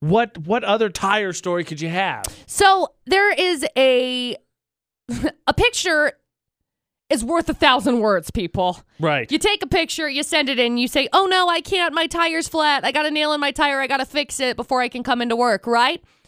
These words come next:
Speaker 1: Which
Speaker 2: Word of
Speaker 1: seem
Speaker 2: advice,
Speaker 1: reasonable.
Speaker 2: maybe, just maybe, don't create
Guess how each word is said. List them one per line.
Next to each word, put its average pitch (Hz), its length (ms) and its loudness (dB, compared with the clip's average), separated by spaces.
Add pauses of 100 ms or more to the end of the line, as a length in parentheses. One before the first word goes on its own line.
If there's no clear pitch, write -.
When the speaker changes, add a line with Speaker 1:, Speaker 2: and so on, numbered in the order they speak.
(380)
Speaker 1:
Which 240 80 -2
Speaker 2:
Word 403 100 4
of 480 140 4
Speaker 1:
seem 415 140 2
Speaker 2:
advice, 311 400 4
Speaker 1:
reasonable. 165 280 0 (320)
Speaker 2:
maybe, 392 320 0
just 311 240 -2
maybe, 233 640 -2 (960)
don't 320 340 2 (440)
create 294 560 -2